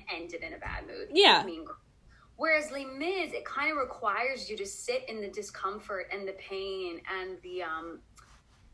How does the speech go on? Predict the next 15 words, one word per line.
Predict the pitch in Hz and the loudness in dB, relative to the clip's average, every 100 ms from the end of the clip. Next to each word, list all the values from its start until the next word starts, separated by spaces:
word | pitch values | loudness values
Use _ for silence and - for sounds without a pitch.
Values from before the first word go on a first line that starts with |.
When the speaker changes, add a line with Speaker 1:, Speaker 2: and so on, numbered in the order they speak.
| - - - - - - - - | -20 -20 -20 -20 -20 -20 -20 -6
Speaker 1:
like, | 226 214 - | -4 -4 -4
the | 214 | -6
magnitude | 214 226 202 208 247 254 - 226 208 | -4 -2 2 2 0 -4 -6 -4 -4
of | 196 | -4
what | 170 180 190 - - - | -4 -2 -2 -2 -12 -14
life | 196 180 185 208 - | -6 -2 -2 -4 -10
can | - 190 170 | -8 -8 -6
do | 175 294 | -4 -4
to | 233 | -6
you | 151 185 | -8 -10
sometimes. | - - 196 | -6 -4 4
Speaker 2:
Yeah. | 247 233 226 202 | 8 10 12 10
Speaker 1:
'Cause | 190 | 6
it's, | - | 0
like, | 226 | -4